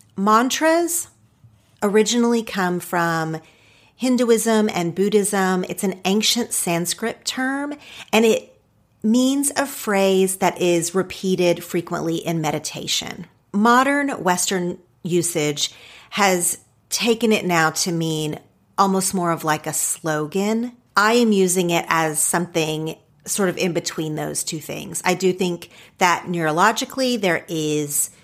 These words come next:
science that proves repeating something over and over can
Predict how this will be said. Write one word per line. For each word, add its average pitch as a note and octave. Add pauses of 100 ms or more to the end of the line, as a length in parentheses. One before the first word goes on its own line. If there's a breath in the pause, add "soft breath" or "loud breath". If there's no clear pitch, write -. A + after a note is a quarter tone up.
(140 soft breath)
science A#3
that -
proves G3+ (380)
repeating G#3+
something A3
over F3+
and E3+
over E3
can D#3